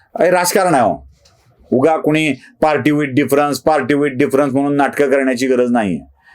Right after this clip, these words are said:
की भाजपनं असं करावं का, मग लपवता का, हे लपवता का. अरे cash for, vote for cash करणाऱ्याने तर सांगूच नाही.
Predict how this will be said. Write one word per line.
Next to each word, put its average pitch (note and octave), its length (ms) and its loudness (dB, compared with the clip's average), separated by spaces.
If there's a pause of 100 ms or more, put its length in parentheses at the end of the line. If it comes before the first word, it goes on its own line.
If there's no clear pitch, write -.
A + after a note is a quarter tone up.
(160)
की A2+ 100 2
भाजपनं C3 500 2
असं B2+ 220 -2
करावं A#2+ 380 0
का, A#2+ 140 0
मग B2 280 2
लपवता A2+ 460 0
का, A2+ 220 0
हे B2+ 160 0
लपवता G#2+ 420 0
का. G2 220 -2 (320)
अरे F3 520 0 (140)
cash E3+ 460 0
for, F3 220 2 (400)
vote F#3 180 0 (140)
for F3+ 160 2 (160)
cash F3 260 0
करणाऱ्याने E3+ 460 0
तर E3+ 120 -2
सांगूच A3 440 0
नाही. F#2 140 -4